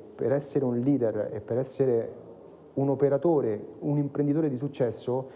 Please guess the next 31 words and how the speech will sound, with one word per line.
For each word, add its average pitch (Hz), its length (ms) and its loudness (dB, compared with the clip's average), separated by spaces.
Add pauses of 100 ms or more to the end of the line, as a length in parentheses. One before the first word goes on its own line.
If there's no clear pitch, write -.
(220)
bisogna 135 240 0
iniziare 135 320 0
a - 20 0
leggere 131 300 2
il 120 80 2
mercato. 95 840 -4 (420)
E 135 360 0 (140)
il 151 140 4
mercato, 156 800 0
come 123 180 -2
diciamo 127 240 -2
poco 123 160 -2
fa, 139 240 0
si 120 100 -4
sta 113 180 -4
suddividendo 123 840 0
in 120 320 -2
due 139 260 2
aspetti. 95 640 -8 (400)
La 123 160 0
categoria 139 460 2
di 139 100 2
mezzo, 123 460 0
la 104 100 0
famosa 110 400 -2
classe 113 360 -4
media, 110 460 -2 (300)
sta - 240 -4
avvenendo 127 400 0
sempre 120 320 -2
meno. 92 440 -8